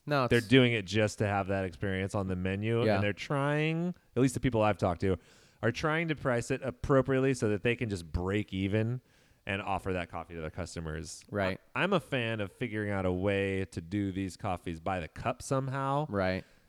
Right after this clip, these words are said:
Speaker 2: That way you can do, like, a ten or twelve dollar cup of coffee, you know, which isn't really any different than buying a glass of wine.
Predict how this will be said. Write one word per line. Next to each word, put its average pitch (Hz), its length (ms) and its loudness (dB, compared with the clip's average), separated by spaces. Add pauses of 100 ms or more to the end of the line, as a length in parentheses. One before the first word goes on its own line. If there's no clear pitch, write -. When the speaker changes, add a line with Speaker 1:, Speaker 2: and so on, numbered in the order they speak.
(200)
Speaker 2:
That 123 200 6
way 131 120 8
you 120 160 4
can 113 160 -4
do, 107 260 4
like, 101 200 -2
a 95 60 -4
ten 120 520 -6
or 98 100 -2
twelve 113 420 2
dollar 107 300 2
cup - 200 -8
of - 80 -10
coffee, 160 840 -2
you 123 140 -4
know, 117 140 2
which 123 140 2
isn't 151 300 0 (760)
really 131 300 4
any 120 140 2
different 120 280 0
than 107 120 -2
buying 107 300 -2
a 98 40 -4
glass 95 280 -2
of 98 80 -4
wine. 110 440 0